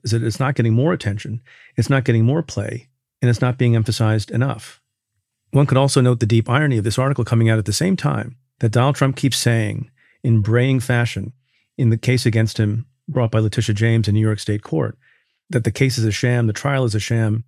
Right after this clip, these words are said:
and it's evidence of a banana republic. No, that's evidence of the rule of law and equal status before the law. What Donald Trump is plotting, per this Washington Post article, that would cause us to descend into a banana republic.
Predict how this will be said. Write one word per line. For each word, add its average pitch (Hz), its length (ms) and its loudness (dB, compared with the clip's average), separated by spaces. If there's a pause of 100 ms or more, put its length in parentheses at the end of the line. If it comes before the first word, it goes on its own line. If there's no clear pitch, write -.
(140)
and 120 80 0
it's 113 100 0
evidence 123 280 2
of 113 100 2
a 107 60 2
banana 113 300 2
republic. 104 580 -6 (220)
No, 139 300 -2 (200)
that's 135 160 -2
evidence 123 240 2
of 113 80 2
the 107 80 0
rule 110 160 2
of 98 120 -2
law 120 360 -6 (540)
and 120 240 2
equal 120 240 0
status 135 340 -2
before 139 320 -4
the 117 80 -2
law. 98 340 -6 (500)
What 123 200 2
Donald 131 220 2
Trump 113 160 0
is 101 80 -6
plotting, 123 540 -4 (180)
per 139 120 4
this 123 160 2
Washington 107 360 4
Post 175 240 0
article, 90 420 -6 (600)
that 123 220 2
would 151 100 0
cause 117 280 0
us 107 100 -2
to 113 100 -6
descend 104 540 -6 (400)
into 117 180 4
a 104 40 4
banana 101 280 0
republic. 117 560 -6